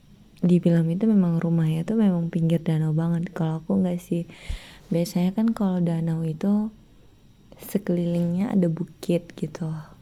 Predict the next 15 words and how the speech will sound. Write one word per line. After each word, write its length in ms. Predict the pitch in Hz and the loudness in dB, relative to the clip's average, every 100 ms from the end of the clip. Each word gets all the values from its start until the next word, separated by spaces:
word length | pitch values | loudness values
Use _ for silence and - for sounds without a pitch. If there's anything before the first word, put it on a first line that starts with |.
| - - - - 175 | -20 -20 -20 -6 -2
Jadi 240 | 170 185 | 0 0
ya 60 | 170 | -2
di 100 | 170 | -4
atas 260 | 165 165 - | -6 -8 -2
bukitnya 640 | 165 160 151 - 160 165 | -4 -2 -6 -4 -4 -4
itu, 140 | 160 160 190 | -6 -8 -8
aku 240 | 170 - 196 | -10 -2 0
ngebayangin 800 | 180 160 156 151 156 165 175 185 - - - - - | 2 2 0 0 0 0 -2 -4 -12 -20 -20 -20 -6
punya 320 | - 170 170 160 | 0 2 2 0
rumah 240 | 165 175 | 0 0
di 160 | 175 175 | 0 -4
atas 240 | 160 - | -6 -2
bukit, 720 | 156 156 - - - 185 208 - - - - - - - | -2 -4 -10 -10 -2 0 0 -6 -18 -18 -20 -20 -20 -2
view-nya 480 | 185 170 170 170 | 2 2 2 0
danau, 880 | 160 156 151 151 156 165 185 196 202 | 0 -2 0 0 0 0 2 2 0